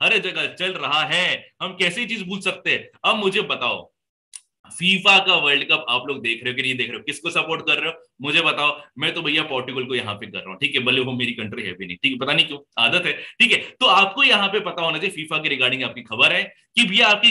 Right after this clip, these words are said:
ज्ञान इन्फेंटिनो, जो आप यहाँ पे देख सकते हो, बिल्कुल ऐसे करके खड़े हुए हैं, ये बिल्कुल surprise यहाँ पे हो गए, क्योंकि भैया ये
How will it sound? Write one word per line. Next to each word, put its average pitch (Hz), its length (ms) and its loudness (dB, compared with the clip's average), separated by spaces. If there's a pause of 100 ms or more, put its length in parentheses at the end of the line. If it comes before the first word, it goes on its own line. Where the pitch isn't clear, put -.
(120)
ज्ञान 185 320 4
इन्फेंटिनो, 196 1000 -2
जो 180 60 -4
आप 175 120 -6
यहाँ 175 120 -2
पे 180 100 -10
देख 180 160 -2
सकते 180 120 -10
हो, 185 40 -4
बिल्कुल 180 320 -4
ऐसे 185 300 0
करके 175 260 -6
खड़े 170 300 0
हुए 170 260 0
हैं, 170 120 2
ये - 280 -8
बिल्कुल 185 240 -2
surprise 190 560 0
यहाँ 180 180 4
पे 185 140 -4
हो 160 180 -2
गए, 160 140 2
क्योंकि 214 500 -6
भैया 190 220 2
ये 202 120 6